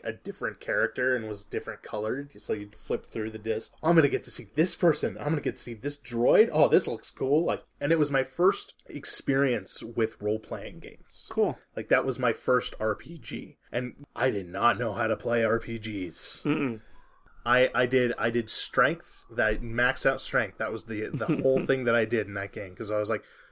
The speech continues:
Speaker 1: "It said strength ups my damage. How come I'm not winning?" So it was a grind to get through that game the first time.
Speaker 2: Mm-hmm.
Speaker 1: But I kept coming back to it. Like, that's how compelling the story was, was that even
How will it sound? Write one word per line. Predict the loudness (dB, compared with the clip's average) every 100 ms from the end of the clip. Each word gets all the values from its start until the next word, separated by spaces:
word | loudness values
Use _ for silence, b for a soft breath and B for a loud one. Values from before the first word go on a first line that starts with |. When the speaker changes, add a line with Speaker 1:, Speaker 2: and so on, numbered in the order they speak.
| b -8
Speaker 1:
"It | 0
said | 6 6 6
strength | 6 6 6 4
ups | 4 4
my | 2 4
damage. | 4 4 4 2 2
How | 0 0
come | 2 4
I'm | 6
not | 6 4 6
winning?" | 6 6 6 4 -2 -10 -16 b b b b
So | 0 4 4 2
it | 2 2
was | 0 -2
a | -8
grind | -10 -14 -8 -4 -2 0 0 0 -2 -4 -10
to | -12 -4
get | -4 -2
through | -6
that | -6 -6
game | -8 -8
the | -10
first | -10 -10 -10 -10
time. | -12 -6
Speaker 2:
Mm-hmm. | -4 -4 -2
Speaker 1:
But | 2 4
I | 4
kept | 2 0 0
coming | -4 -4 0
back | 0 -2
to | -2
it. | -4
Like, | -4 0
that's | 0 2
how | 0
compelling | 0 -6 -2 0 0 -2
the | -4
story | -6 -6 -4 -2 -2
was, | 0 0 -2 -6 -14 B B B B
was | -2 2
that | 2 0
even | -4 -2 0 0 -4